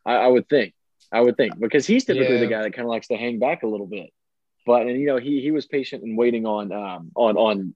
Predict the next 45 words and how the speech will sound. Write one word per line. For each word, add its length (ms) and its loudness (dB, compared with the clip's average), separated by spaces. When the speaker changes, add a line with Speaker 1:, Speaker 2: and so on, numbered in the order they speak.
Speaker 1:
uh, 280 0
Curtis 240 2
Blades 280 2
to 100 -16
shoot. 280 0
Speaker 2:
Mm-hmm. 240 -10
Speaker 1:
But 100 4
I 80 4
think, 280 -4
I 100 -4
don't 120 -2
know. 260 -2
I 120 -2
think 240 -2
I, 160 2
I 60 0
see 160 -2
what 60 0
you're 100 -6
saying, 240 -10
Torres. 260 -2
Now 100 -6
that 80 -4
I 60 -4
kinda 180 -8
think 160 -4
about 140 0
it, 80 -2
I 40 -6
could, 180 -8
I 80 0
can 140 -6
kinda 200 -4
see 160 0
the 80 0
power 400 0
threat, 220 2
you 80 -8
know, 40 -6
getting 260 -6
to 80 -6
Gane 200 -4
a 40 -2
little 160 0
bit. 220 4